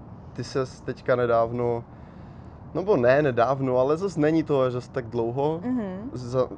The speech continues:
Speaker 1: jako z-, rozhodla zásadně změnit nějakým
Speaker 2: Mhm.
Speaker 1: způsobem svůj život.
Speaker 2: Mhm.
Speaker 1: A můžeš nám popsat,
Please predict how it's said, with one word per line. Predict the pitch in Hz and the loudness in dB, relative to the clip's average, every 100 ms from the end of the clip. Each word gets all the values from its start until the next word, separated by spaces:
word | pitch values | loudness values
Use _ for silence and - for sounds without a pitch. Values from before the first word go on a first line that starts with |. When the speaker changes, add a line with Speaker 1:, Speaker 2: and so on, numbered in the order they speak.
| 120 | -4
Speaker 1:
jako | 120 135 | -2 -2
z-, | 123 - - - - - | -4 -6 -14 -14 -12 -2
rozhodla | 120 120 131 131 | -2 0 2 4
zásadně | 113 123 143 135 131 | 4 2 0 0 0
změnit | 123 127 123 117 | 0 0 -2 -2
nějakým | 120 240 | -2 0
Speaker 2:
Mhm. | 214 | -2
Speaker 1:
způsobem | 175 - 135 | -4 0 -2
svůj | 131 156 143 | 0 0 2
život. | 120 120 - - 226 | 2 0 0 -8 -2
Speaker 2:
Mhm. | 247 202 175 - | 0 0 -6 2
Speaker 1:
A | 120 117 113 113 107 104 - - - - - - | 4 6 6 6 4 0 -4 -14 -14 -14 -12 -2
můžeš | 120 165 180 | 0 2 6
nám | 165 147 143 - - | 8 8 4 -4 0
popsat, | 135 - - 107 | 0 2 2 2